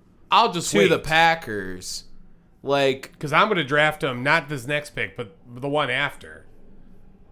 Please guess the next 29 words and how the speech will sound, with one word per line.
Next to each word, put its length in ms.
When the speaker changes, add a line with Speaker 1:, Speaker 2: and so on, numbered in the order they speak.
Speaker 2:
Go 160
for 220
it. 100
Speaker 1:
Okay. 240
Uh, 240
so 160
I'm 240
at 440
Miami, 680
and 1000
they 160
need 240
line 320
help 320
at 120
the 60
time. 420
Speaker 2:
Mm-hmm. 300
Speaker 1:
And 200
I'm 120
debating 380
whether 160
or 40
not 180
to 60
go 300
offense 420
or 60
defense. 640